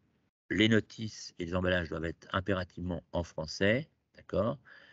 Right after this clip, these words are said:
soit une attestation du bénéficiaire est requise,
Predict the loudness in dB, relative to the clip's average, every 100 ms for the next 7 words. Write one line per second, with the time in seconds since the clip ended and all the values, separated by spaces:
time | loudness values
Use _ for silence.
0 | _ -16 0 4 4 2 2 2 2 -2
1 | 0 -4 -4 -6 -4 -4 -4 -6 0 0
2 | 0 -6 _ 0 0 0 -6 -8 -8 -10